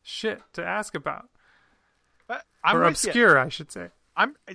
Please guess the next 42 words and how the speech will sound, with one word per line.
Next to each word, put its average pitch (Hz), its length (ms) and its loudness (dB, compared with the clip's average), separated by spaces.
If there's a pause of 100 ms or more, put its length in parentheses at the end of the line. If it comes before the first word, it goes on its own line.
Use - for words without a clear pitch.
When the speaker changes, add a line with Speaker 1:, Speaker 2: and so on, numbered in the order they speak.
(100)
Speaker 2:
to 180 100 -10
be 240 120 0
honest, 233 340 0
too, 254 300 -6
I'm 160 160 0
being 170 220 -4
a 160 60 -4
little 180 180 -2
mean 170 480 -2 (100)
Speaker 1:
<laughs> - 80 -20 (480)
Speaker 2:
be-, 403 100 0 (100)
because 165 340 2
I'm 170 120 2
trying 180 220 4
to 175 80 -2
make 170 200 -2
up 175 160 -2
for 160 140 -2
how 147 220 2
easy 151 320 -6
my 139 140 -2
limericks 131 440 -2
were. 98 140 -12 (600)
<clears throat> 175 220 -2 (1120)
So 180 260 4
here 220 180 6
we 214 80 2
go. 131 160 2
Honey 208 200 2
Speaker 1:
All 160 40 4
right. 233 80 6
Speaker 2:
Badger 196 140 -2
don't 185 160 -2
give 156 160 -6
a 123 60 -6
fuck. 104 280 -10
Speaker 1:
Okay. 135 220 -8 (420)
Speaker 2:
Uh, 135 200 -2 (120)
okay. 156 280 -2 (440)
So 175 300 4
the 143 120 0
Pope - 440 2